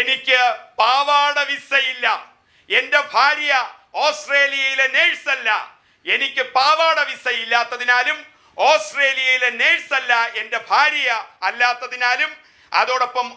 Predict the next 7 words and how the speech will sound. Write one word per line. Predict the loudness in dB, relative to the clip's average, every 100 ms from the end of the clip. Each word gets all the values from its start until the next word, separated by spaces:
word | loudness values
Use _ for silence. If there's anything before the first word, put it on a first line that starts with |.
| 0
ഓസ്ട്രേലിയൻ | 2 0 2 2 2 0 -2 -6
സൂപ്പർ | -8 -2 0 2
മാർക്കറ്റിൽ | 0 0 -2 -2 -4 -6 -8 _ -12 0
സെയിൽസ് | 2 2 -2 0 2
ആൻഡ് | 0 -4 -2
സെക്യൂരിറ്റി | -4 -2 0 2 0 -2 -4 -6 _ _ 2
ആകാൻ | 2 2 0